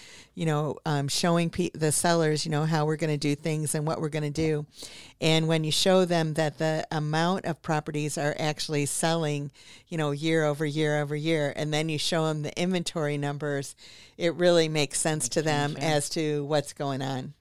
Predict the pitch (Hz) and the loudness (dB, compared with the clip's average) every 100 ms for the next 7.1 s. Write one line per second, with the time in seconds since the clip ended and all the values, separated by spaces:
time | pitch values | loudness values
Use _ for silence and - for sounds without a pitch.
0 | _ 139 135 139 151 170 - 131 127 117 | _ -20 -12 -10 -10 -12 -16 -20 -20 -18
1 | 127 - 120 - _ _ - 175 156 - | -16 -14 -16 -18 _ _ 0 6 6 4
2 | 170 165 156 151 - 165 160 160 160 156 | 2 4 4 2 0 2 4 4 4 0
3 | - 220 277 247 208 175 170 170 185 175 | 0 0 2 2 2 4 4 4 0 0
4 | 175 - 180 175 175 170 165 156 151 156 | -2 -2 0 0 0 2 2 2 2 2
5 | 156 147 - 160 151 - 156 160 156 165 | 2 2 0 2 2 -2 -2 0 2 2
6 | 175 - 160 - 165 165 - 160 151 143 | 2 2 0 0 0 0 -2 0 2 0
7 | 156 | -2